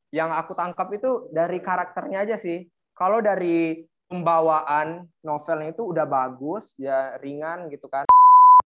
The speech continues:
Mungkin itu sih. Sama mungkin satu lagi gitu ya. Eh,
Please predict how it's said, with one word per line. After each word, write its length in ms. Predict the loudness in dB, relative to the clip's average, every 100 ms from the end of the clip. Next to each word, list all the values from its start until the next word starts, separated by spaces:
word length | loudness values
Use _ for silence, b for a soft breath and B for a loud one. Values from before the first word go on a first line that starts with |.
| _ -20 -20 _
Mungkin 300 | -20 -16 -14
itu 160 | -14 -16
sih. 260 | -14 -14 -16 _ _ _ _ _ _ _ _ _
Sama 320 | -8 -6 -6
mungkin 640 | -8 -12 -10 -10 -10 -12 -16
satu 240 | -16 -12
lagi 560 | -10 -10 -12 -14 -16 -16
gitu 160 | -12
ya. 240 | -10 -10 -14 _ _ _ -14
Eh, 880 | -12 -12 -12 -14 -14 -14 -14 -16